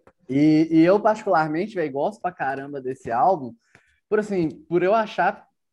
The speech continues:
acho que, tirando esse, o, o Quadra, que o Derek, ele tá, assim, a-, aplicando algumas outras coisas de vocal, assim, que é diferente, né? Do Quadra e do penúltimo também, que eu esqueci o nome.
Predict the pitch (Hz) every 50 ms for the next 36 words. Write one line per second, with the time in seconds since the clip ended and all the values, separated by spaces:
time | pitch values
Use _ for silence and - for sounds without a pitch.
0 | _ _ _ - - _ _ _ - - 131 147 - - - 170 170 165 165 160
1 | 147 127 120 - - - 185 180 190 208 233 240 233 220 226 - - 185 175 156
2 | 147 139 131 139 - 151 151 156 147 - - - 127 135 170 170 139 127 127 123
3 | 117 - - 135 139 135 127 117 110 120 131 139 143 147 143 147 139 135 135 131
4 | 131 131 135 95 71 87 113 117 117 - - 135 127 123 120 113 - _ _ _
5 | _ _ _ _ _ - 113 - 151 139 135 - 151 143 135 135 127 127 117 135
6 | 156 170 165 151 147 151 - - 131 123 117 - - - 120 131 131 131 120 117
7 | 123 120 113 113 110 101 101 - - 98 104 117 123 123 117 113 117 127 123 123
8 | 120 110 113 - - 131 120 110 107 123 139 165 175 160 160 - 123 120 123 139
9 | 151 160 - 175 180 175 - - 190 233 240 220 226 220 202 196 202 180 147 -
10 | - - 170 151 139 143 151 143 - - 127 123 117 117 120 117 120 120 120 117
11 | 123 123 123 - 123 120 120 - - 123 113 107 110 120 123 113 110